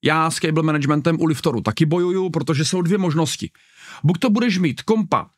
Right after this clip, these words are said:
chycenýho ke stolu a pár kabelů bude muset být delších, aby zvládal ten zdvih z mých osmdesáti, řekněme, centimetrů na me-, na skoro metr dvacet.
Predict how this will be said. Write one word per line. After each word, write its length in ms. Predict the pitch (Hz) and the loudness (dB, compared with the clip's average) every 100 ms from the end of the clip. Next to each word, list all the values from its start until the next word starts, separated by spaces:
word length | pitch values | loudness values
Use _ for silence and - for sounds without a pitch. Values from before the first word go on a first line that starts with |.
| - | -4
chycenýho 640 | - - 240 220 190 117 | -2 0 0 0 0 0
ke 120 | 135 | -2
stolu 600 | 117 - 127 120 156 269 - _ _ _ _ _ _ _ - | -4 -2 -2 0 -2 -4 -8 _ _ _ _ _ _ _ -2
a 140 | 160 | 0
pár 320 | 139 196 208 | 0 0 0
kabelů 420 | 202 151 147 139 156 | 0 0 2 2 2
bude 180 | 165 | 2
muset 260 | 175 156 196 | 2 0 0
být 160 | 170 160 | 0 2
delších, 680 | 131 120 - 127 170 - | 2 0 0 0 0 -2
aby 200 | - 131 | -2 0
zvládal 460 | 165 147 156 156 160 | 0 0 0 0 0
ten 180 | 165 156 | 0 0
zdvih 680 | 123 123 117 143 180 - - - _ _ | 0 -4 0 0 0 -4 -12 -20 _ _
z 120 | 117 | -2
mých 260 | 147 196 - | 0 0 -2
osmdesáti, 640 | 143 - 175 170 156 160 | -4 -2 -2 0 -2 -2
řekněme, 280 | 160 165 151 | -2 -2 -2
centimetrů 500 | 123 151 175 175 170 | -2 -2 -2 -2 -2
na 120 | 165 | 0
me-, 220 | 147 151 147 | 0 -2 -2
na 120 | 151 | -2
skoro 220 | - 151 | 0 -2
metr 180 | 143 139 | 0 0
dvacet. 420 | 127 113 - - | 0 -2 -6 -12